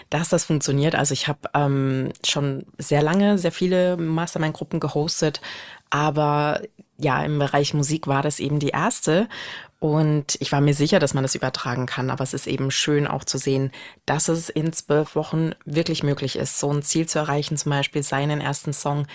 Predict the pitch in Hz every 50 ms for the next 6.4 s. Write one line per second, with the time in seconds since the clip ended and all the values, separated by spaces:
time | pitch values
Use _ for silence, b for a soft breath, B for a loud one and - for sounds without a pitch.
0 | B B B B B B - 185 208 - 196 170 - 175 170 196 - 180 - -
1 | - 151 156 160 165 - 170 165 165 151 156 156 156 151 156 - - 147 147 147
2 | 147 143 - - - - 156 156 - 151 - 165 151 - 139 131 - - 139 143
3 | 139 B B B B B B B B B B B - 165 160 160 160 156 160 160
4 | 156 - - - - 160 156 170 180 208 247 - - 214 185 180 180 170 - 175
5 | 180 202 - 185 170 151 - 151 170 180 190 170 170 170 165 151 156 151 151 160
6 | - - 151 147 - 147 156 156